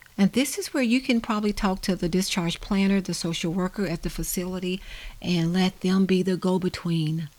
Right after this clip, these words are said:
the one that puts it in writing, the one that has the checklist, and that's presenting the checklist and the resources.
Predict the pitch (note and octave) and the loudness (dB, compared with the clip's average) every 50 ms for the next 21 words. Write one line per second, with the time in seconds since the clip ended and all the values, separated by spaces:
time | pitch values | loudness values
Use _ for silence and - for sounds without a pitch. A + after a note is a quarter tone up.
0 | _ - F3 F3 E3+ E3 E3+ F3+ F#3 F#3 F3 E3+ E3 D#3 - - _ _ _ _ | _ -2 0 0 2 4 4 4 4 2 2 0 -2 -2 -6 -10 _ _ _ _
1 | - - - G3 F#3+ - - G3 F#3 F3+ E3+ E3 D#3+ D#3 D#3+ D#3+ D#3 D#3 D#3+ D#3+ | -8 -2 -2 -2 0 2 2 2 4 4 4 4 2 2 2 2 2 2 2 2
2 | D#3+ D#3+ D#3+ E3 F3 F3 F#3 F3+ F3 F3 F#3 E3 F3+ - - E3 - - - F3 | 4 4 2 2 2 2 2 2 0 0 -2 -2 -2 -4 -6 -8 -4 -4 -2 -2
3 | E3 D3+ - D#3+ D#3 D3+ D3 D3 - - - - - - - - - - - - | -4 -4 -4 -4 -4 -4 -4 -6 -8 -10 -12 -16 -20 -20 -20 -20 -20 -20 -12 -4
4 | - F3+ E3+ E3+ F3 D#3+ - - - - F3 D3+ D3 F3+ F3+ F#3 F3+ F3+ E3+ E3 | 0 0 2 2 0 0 -4 -4 -2 -2 -2 0 2 4 6 6 6 6 6 4
5 | D#3+ - - - F3 E3 - D#3+ D#3+ D#3+ D#3+ D#3 - D3+ D#3 D3+ D3+ D#3 E3+ E3 | 2 0 -2 -2 -2 -4 -4 -4 -4 -4 -4 -4 -2 0 0 0 0 0 -2 -2
6 | E3 - E3+ D#3+ D#3+ D3+ - D#3+ D#3+ D#3 - | -2 -2 -2 -2 -2 -2 -2 -2 -2 -2 -4